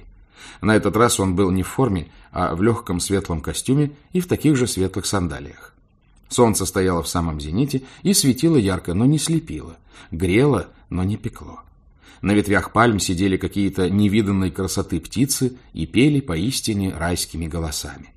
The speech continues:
Мы, собственно говоря, даже не шли, а летели,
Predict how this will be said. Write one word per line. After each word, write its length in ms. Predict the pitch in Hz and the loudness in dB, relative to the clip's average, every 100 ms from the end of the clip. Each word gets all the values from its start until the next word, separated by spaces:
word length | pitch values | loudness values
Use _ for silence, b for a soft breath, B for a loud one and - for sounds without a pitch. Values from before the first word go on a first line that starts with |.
| _ _ _ _ - - | _ _ _ _ -20 -4
Мы, 260 | 107 127 | 0 2
собственно 460 | - 135 - 123 113 | 2 -2 0 0 2
говоря, 260 | 107 120 120 | 2 2 2
даже 260 | 110 101 | 0 0
не 140 | 113 120 | 0 0
шли, 360 | - 82 69 - b b b b | -2 -6 -6 -12 b b b b
а 220 | 92 90 | -4 -2
летели, 640 | 90 104 - 101 80 76 | -4 -4 -2 -4 -4 -10